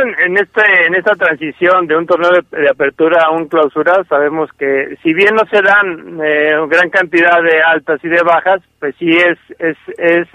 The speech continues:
es complicado que un, un jugador que llegue a un nuevo club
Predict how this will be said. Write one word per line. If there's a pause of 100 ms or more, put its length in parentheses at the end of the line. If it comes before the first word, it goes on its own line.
es
complicado (500)
que
un,
un
jugador
que
llegue
a
un
nuevo
club